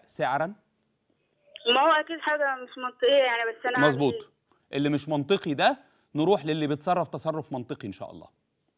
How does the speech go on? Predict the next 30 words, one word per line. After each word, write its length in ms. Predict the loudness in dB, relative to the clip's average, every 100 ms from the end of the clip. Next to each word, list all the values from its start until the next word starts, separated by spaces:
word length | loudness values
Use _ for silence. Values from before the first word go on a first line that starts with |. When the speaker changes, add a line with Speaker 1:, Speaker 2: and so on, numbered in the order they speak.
| _ _ _ _ _ _ _ _ _ _ _ _ _ _ _ -10 -10 -8 -6
Speaker 2:
طب 120 | -6
هو 260 | -4 -6
يا 200 | -6 -8
دكتور 280 | -12 -8 -8
كده 280 | -4 -4 -2
يعني 500 | -4 -4 -4 -4 -6 -8 -12
من 440 | -8 -6 -6 -4
خلال 240 | -4 -4
كلام 340 | -6 -6 -4 -6 -8 -6 -4 -2
تحليل 260 | 0 2
حضرتك 460 | 2 -2 -4 -6 0
إيه 240 | 0 0
الحال؟ 300 | -4 -6 -6 -8 _
Speaker 1:
لا 300 | -2 0 2
أعرف. 420 | 2 2 -4 _ _ _ _ _ _ _ _ _ _ _ -12
دكتور 360 | -6 2 2
تأخر 420 | 4 2 2 -2
الحمل 380 | -4 -2 -2 -2
زيي 420 | -2 -2 -2 -6 0
لا 180 | 4 6
يرى. 360 | 8 6 4 -2 _ _ _ _ -8
عينه 440 | -2 2 2 2
اللي 120 | 2
بتشوف 380 | 0 -4 -4 -4
بيها، 380 | -4 -2 0 2
النضارة 500 | 2 0 2 4 4
اللي 120 | 2
بيلبسها 580 | -2 -4 -6 -6 -4 -2
هي 140 | -2 -4
التحليل. 680 | -4 -10 -6 -6 -6 -8